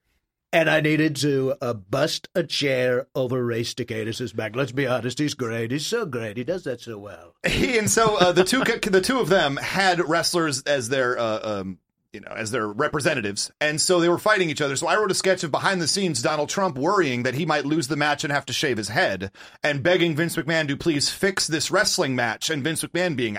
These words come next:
Speaker 2: outraged because that is not something that happens in the honorable sport of professional wrestling. And the, the sketch ends, of course, with Donald Trump going over, as the kids would say, by hitting Vince McMahon in the back with a folding chair when he wasn't looking.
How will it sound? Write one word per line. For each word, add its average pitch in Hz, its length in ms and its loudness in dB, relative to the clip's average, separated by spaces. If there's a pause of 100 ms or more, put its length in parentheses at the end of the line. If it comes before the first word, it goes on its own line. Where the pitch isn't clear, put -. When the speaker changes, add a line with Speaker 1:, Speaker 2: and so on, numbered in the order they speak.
Speaker 2:
outraged 107 720 -2 (160)
because 151 300 0
that 208 220 2
is 113 120 -2
not 151 240 0
something 175 300 0
that 131 120 -2
happens 175 380 2
in 143 60 -4
the 139 100 -2
honorable 156 440 0
sport 170 380 2 (200)
of 180 120 4
professional 160 600 0
wrestling. 113 520 0 (300)
And 156 160 2
the, 151 160 0
the 151 160 -4
sketch 202 320 0
ends, 240 260 2
of 180 80 2
course, 160 300 -2
with 139 120 -2
Donald 156 260 2
Trump 170 260 2
going 139 280 2
over, 139 380 4
as 127 200 -2
the 123 80 -4
kids 127 260 -2
would 120 100 -2
say, 117 320 0 (240)
by 156 200 2
hitting 147 260 0
Vince 147 220 -2
McMahon 151 280 0
in 139 60 0
the 135 60 0
back 127 480 0
with 117 180 0
a 120 80 -2
folding 151 320 2
chair 123 220 0
when 117 80 0
he 113 40 0
wasn't 104 260 -2
looking. - 200 -8